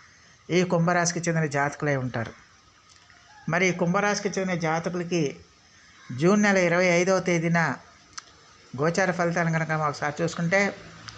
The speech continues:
చతుర్థ, పంచమ స్థానాల్లో సంచారం చేస్తున్న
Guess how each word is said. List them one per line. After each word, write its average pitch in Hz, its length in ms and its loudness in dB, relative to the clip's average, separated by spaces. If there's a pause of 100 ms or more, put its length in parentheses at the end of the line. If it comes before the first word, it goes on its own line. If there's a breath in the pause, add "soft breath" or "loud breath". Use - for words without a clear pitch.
(480)
చతుర్థ, 190 420 0
పంచమ 196 520 2
స్థానాల్లో 180 580 2
సంచారం 170 580 2
చేస్తున్న 165 480 2